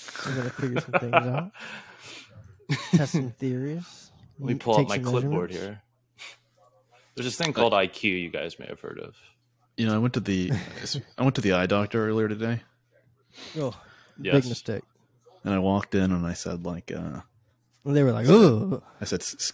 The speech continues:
Speaker 3: scalpel, stethoscope, gauze." I was yelling at people 'cause, uh, you know, eye doctor. You know what I mean?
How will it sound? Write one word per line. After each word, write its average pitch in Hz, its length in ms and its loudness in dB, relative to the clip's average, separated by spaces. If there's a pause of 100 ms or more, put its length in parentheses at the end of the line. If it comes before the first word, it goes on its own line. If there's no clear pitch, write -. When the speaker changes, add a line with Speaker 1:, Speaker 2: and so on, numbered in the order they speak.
(120)
Speaker 3:
scalpel, 120 560 4 (840)
stethoscope, 110 720 0 (1120)
gauze." 113 680 4
I - 40 -4
was 95 120 -2
yelling 98 200 2
at 98 60 -8
people 110 340 -6 (400)
'cause, - 260 -4
uh, - 140 -8
you 196 80 -8
know, - 120 -12
eye 220 280 4
doctor. - 580 -2 (340)
You 104 120 -10
know 95 60 -4
what 95 60 -2
I 98 40 -2
mean? - 1400 -8